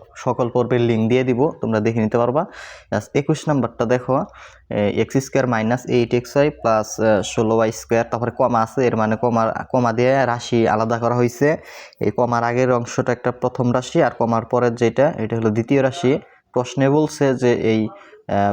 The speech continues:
প্রথম রাশিকে দ্বিতীয় রাশি দিয়ে ভাগ করো। আগের পর্বগুলো দেখলে তোমরা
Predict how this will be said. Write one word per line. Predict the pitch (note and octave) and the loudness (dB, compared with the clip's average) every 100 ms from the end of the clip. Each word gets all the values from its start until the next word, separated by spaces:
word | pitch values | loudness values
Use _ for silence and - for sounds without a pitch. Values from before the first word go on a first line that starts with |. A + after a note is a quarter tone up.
| - | -2
প্রথম | B2+ - B2 | -4 -2 -2
রাশিকে | B2+ - C#3+ | -2 0 -2
দ্বিতীয় | B2+ B2+ C3+ B2+ | 0 0 2 0
রাশি | A#2+ B2 | 0 -2
দিয়ে | A2+ C3+ F#3 - _ - G#2 | 2 2 2 -4 _ -6 -4
ভাগ | G2+ - | -4 -2
করো। | B2+ C3+ G3+ - - - - | 0 2 0 -6 -20 -14 -6
আগের | B2 C3 | -2 0
পর্বগুলো | C3 C#3 C3+ C3 B2+ | 0 0 2 2 2
দেখলে | B2 C#3 - F3 | 0 -2 0 0
তোমরা | D3+ B2 A#2 | 0 0 0